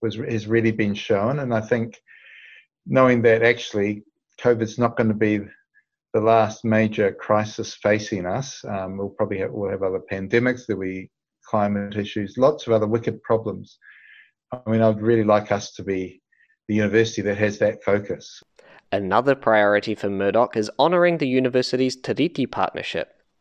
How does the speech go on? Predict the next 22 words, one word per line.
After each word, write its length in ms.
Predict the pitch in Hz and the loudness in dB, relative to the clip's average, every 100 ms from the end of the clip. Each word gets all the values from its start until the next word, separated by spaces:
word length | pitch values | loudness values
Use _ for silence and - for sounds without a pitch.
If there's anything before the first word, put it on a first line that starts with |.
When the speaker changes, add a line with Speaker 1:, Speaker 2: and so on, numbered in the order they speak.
| _ _ | _ _
Speaker 1:
Some 180 | - 113 | -2 0
of 80 | 110 | 0
the 60 | |
key 200 | 110 127 | 2 4
issues 440 | 123 113 117 104 107 | 4 2 0 0 4
are, 380 | 107 104 107 - | 4 4 2 -6
um, 600 | 107 104 101 98 98 107 - _ - | -4 -2 -4 -6 -10 -12 -16 _ -8
around 680 | 104 110 107 104 101 101 _ _ _ _ _ _ _ | 2 4 4 2 0 -4 _ _ _ _ _ _ _
diversity 500 | 117 123 123 - 151 | 2 2 2 2 2
and 140 | 139 123 | 2 2
Te 80 | 120 | -2
Tiriti 420 | 117 113 110 113 | 0 0 0 -2
partnership, 640 | - 117 131 117 107 - | 2 2 0 0 -2 0
and 100 | 117 | 0
I 80 | 107 | 0
think 240 | 110 120 | -2 -2
there's 280 | 117 107 107 | 0 0 -2
quite 320 | _ - 110 | _ 0 2
a 60 | 110 | 2
bit 280 | 110 123 - | 0 0 -2
we 100 | 107 | -4
can 640 | 107 110 107 107 104 | -2 -2 -2 -2 -4